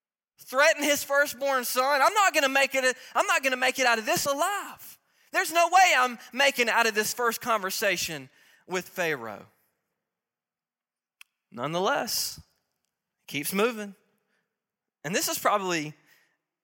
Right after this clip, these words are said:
this is one of those parts that you don't see in that Precious Moments Bible.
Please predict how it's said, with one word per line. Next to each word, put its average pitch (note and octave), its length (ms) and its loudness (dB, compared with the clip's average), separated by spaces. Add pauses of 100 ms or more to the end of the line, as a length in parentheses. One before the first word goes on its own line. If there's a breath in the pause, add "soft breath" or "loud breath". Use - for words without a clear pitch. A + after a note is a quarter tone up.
this G3+ 240 -8
is C4 120 -8
one G3+ 140 0
of F#3 80 -2
those E3 240 -2
parts E3+ 400 -2
that D3 160 -8 (140)
you F3+ 140 -8
don't E3 180 -6
see F3 200 -6
in D3 80 -6
that C#3 180 -6
Precious D3+ 420 -6
Moments C3+ 360 -8
Bible. A#2 440 -6